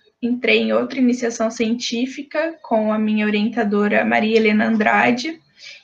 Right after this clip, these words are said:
e aí nós trabalhamos com a, o projeto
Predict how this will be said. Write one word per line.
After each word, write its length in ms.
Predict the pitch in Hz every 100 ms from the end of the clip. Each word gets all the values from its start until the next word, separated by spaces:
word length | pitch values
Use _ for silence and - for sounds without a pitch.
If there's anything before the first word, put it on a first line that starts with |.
| _ 226
e 140 | 226
aí 320 | 214 220 240
nós 420 | 247 240 233 240
trabalhamos 800 | - 226 220 220 214 220 220 226
com 320 | - - 214 214
a, 400 | - - 247 -
o 120 | 240
projeto 520 | 226 233 226 233 -